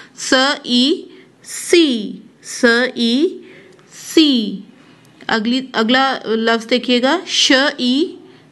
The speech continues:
शी। Next स ई सी, स के बाद, स्वाद के बाद ज्वाद,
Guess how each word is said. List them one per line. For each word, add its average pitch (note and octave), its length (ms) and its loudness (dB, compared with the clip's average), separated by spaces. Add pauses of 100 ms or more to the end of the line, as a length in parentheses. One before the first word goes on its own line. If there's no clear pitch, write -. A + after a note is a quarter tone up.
शी। C4+ 680 2 (160)
Next A3+ 640 0 (360)
स C#4 480 0
ई A#3+ 180 2 (680)
सी, A#3+ 600 0
स A#3+ 440 0
के C#4 120 -2
बाद, C4 360 2
स्वाद A3 360 0
के B3+ 100 0
बाद C4 320 2
ज्वाद, G#3 540 2